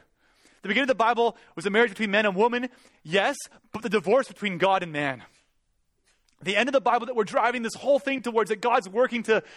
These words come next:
to fulfill, is the marriage between God and man, the reconciliation of us brought into relationship forever with him.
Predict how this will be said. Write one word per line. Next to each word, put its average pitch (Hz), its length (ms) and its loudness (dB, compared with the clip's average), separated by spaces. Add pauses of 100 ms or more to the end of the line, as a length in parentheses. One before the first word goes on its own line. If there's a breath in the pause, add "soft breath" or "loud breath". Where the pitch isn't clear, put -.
(120)
to 202 160 0
fulfill, 247 580 0 (180 loud breath)
is 208 180 2
the 220 100 0
marriage 233 340 2
between 196 320 -8
God 226 540 -4 (200 loud breath)
and 175 220 -8
man, 202 280 -2
the 170 100 -4
reconciliation 185 920 -4 (200 loud breath)
of 170 200 0
us 175 180 0 (120)
brought 185 240 2
into 170 280 -10
relationship 165 680 -6 (260 loud breath)
forever 170 760 -2 (280 soft breath)
with 151 220 -4
him. 208 300 -6